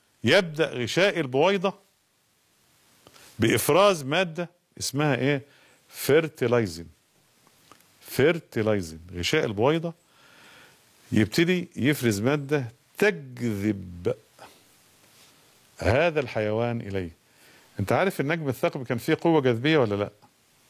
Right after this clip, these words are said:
خلي بالك من الكلام، واربط بين ال-، الكلام عشان تخرج بالسياق المبارك.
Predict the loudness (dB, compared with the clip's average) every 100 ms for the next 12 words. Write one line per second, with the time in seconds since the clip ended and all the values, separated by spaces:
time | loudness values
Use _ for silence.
0 | _ -6 0 2 2 2 -2 -6 -6 -8
1 | -14 _ _ _ _ -18 0 0 2 -2
2 | 0 -2 -2 -6 -10 -12 -14 _ _ _
3 | -4 0 0 0 -2 -8 -10 -8 -6 -6
4 | -6 -2 0 0 0 -4 0 0 0 -8
5 | _